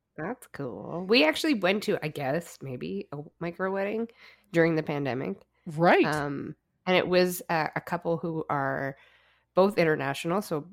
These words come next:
Speaker 1: um, both have tons of family outside of the country, and they obviously couldn't come. So they did, um, like, a live wedding feed.
Speaker 2: Right.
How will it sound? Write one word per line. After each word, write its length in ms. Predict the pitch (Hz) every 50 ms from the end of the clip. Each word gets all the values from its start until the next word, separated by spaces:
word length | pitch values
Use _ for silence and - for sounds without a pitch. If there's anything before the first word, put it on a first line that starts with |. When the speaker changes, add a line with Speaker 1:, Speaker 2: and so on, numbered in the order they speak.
| - - -
Speaker 1:
um, 260 | 160 147 135 143 143
both 180 | 151 151 147 -
have 160 | 160 147 -
tons 260 | - - 180 175 165
of 120 | 156 -
family 320 | 156 143 143 143 147 143 -
outside 300 | 147 - - - 156 143
of 60 | -
the 60 | -
country, 400 | - 247 254 240 - 262 - -
and 140 | - 151 156
they 260 | 156 - - - - -
obviously 360 | 147 143 151 151 - - -
couldn't 300 | - - 151 - - -
come. 340 | - - 196 190 190 196 190 _ _ _ _ _ _ _ _
So 240 | - - 190 175 170
they 160 | 170 185 185
did, 460 | 180 180 185 180 175 175 170 170 - -
um, 440 | - 165 160 160 156 156 156 165 156
like, 160 | 165 160 185
a 80 | 175 170
live 680 | 165 160 156 151 156 160 160 160 165 165 165 160 160 - _ _ _ _ _ _ _ _ _
wedding 320 | 165 180 240 277 269 254 208
feed. 340 | - 160 131 123 117 120 127 - _ _ _ _ _ _ _ _ _ _ _ _ _ -
Speaker 2:
Right. 580 | 214 180 180 202 220 285 427 392 254 175 147 -